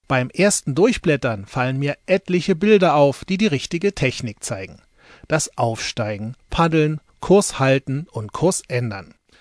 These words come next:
Das macht schon mal Lust zum Durchlesen. Gleich im ersten Kapitel wird klargemacht, dass es Stehpaddeln auf einem Brett schon seit Jahrhunderten gibt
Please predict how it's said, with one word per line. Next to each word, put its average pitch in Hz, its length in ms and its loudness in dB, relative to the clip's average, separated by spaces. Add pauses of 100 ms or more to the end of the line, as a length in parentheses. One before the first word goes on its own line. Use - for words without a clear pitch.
(300)
Das 208 220 2
macht 214 200 4
schon 208 140 4
mal 202 180 6
Lust - 280 -2
zum 185 220 2
Durchlesen. 110 640 -6 (600)
Gleich 190 340 4
im 147 120 -4
ersten 196 340 2
Kapitel 202 440 0
wird 123 140 -4
klargemacht, 190 840 0
dass 139 200 0
es 123 260 -4
Stehpaddeln 151 800 -2
auf 123 180 -4
einem 143 240 -2
Brett 165 340 0 (200)
schon 170 260 4
seit 165 240 2
Jahrhunderten 185 800 4
gibt - 300 -10